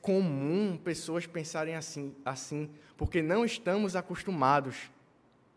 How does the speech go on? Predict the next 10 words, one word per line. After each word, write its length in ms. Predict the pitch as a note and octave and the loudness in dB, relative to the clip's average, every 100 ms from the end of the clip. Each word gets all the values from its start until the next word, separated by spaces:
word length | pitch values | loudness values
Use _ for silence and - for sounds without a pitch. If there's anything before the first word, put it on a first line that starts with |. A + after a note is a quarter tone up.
| _ _ _ _ _ _ _ _ _ _ _ - | _ _ _ _ _ _ _ _ _ _ _ -8
em 260 | C3 C#3+ C3+ | -6 -4 -2
obter 320 | C3 C#3+ D3+ | -4 -2 -2
as 100 | D3+ | -4
coisas 640 | - D#3+ D#3+ D#3 D#3 - - | -2 -2 -2 -4 -10 -16 -20
sem 240 | - - E3 | -16 -10 -6
méritos. 360 | C3 A2+ - - - _ _ _ _ _ _ _ _ _ | -4 -6 -8 -20 -20 _ _ _ _ _ _ _ _ _
Porque 220 | - A#2+ E3 | -18 -4 -2
os 100 | E3 | -2
filhos, 360 | F3 G#3+ F3 | -2 -2 -2
quando 720 | - E3+ F3+ F3 D3+ A#2 - | -2 -2 0 0 0 -4 -8